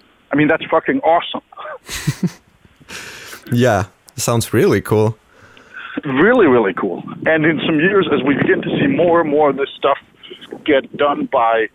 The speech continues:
Speaker 1: professionals, uh, and get the price down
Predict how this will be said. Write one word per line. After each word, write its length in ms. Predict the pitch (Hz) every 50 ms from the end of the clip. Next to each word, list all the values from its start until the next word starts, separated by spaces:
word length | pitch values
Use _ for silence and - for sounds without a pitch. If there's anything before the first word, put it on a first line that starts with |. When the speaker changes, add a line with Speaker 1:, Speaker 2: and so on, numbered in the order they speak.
| _ _ _ _ _ _ _ _ _ _ _ _ -
Speaker 1:
professionals, 720 | - 147 - 156 151 139 - 160 143 143 135 139 131 117 - - - - - -
uh, 360 | 135 131 123 117 110 107 110 107
and 280 | - 123 123 117 -
get 180 | - 135 120 -
the 60 | - 107
price 120 | - - -
down 440 | - 151 139 127 127 127 127 131